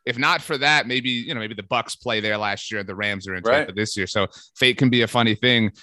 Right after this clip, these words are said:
Speaker 1: Uh, fate has smiled, obviously, on the Rams and the Bengals. Your thoughts on the two teams that will be playing on Super Bowl Sunday?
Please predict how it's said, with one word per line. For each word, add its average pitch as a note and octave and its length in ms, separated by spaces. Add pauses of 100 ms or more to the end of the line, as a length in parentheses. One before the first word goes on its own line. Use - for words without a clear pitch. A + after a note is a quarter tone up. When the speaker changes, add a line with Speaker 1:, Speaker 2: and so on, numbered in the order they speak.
(160)
Speaker 1:
Uh, G#2+ 200
fate D3+ 260
has D3+ 140
smiled, C3+ 380
obviously, B2 460
on B2 160
the A#2+ 80
Rams A#2+ 260
and G#2+ 100
the G#2+ 40
Bengals. A#2 480
Your B2+ 100
thoughts C#3+ 500
on A2+ 300
the G#2+ 80
two A#2 220
teams G#2+ 260
that G2+ 80
will G2 80
be G2 120
playing G2 360
on F#2+ 80
Super - 240
Bowl F#2 140
Sunday? - 300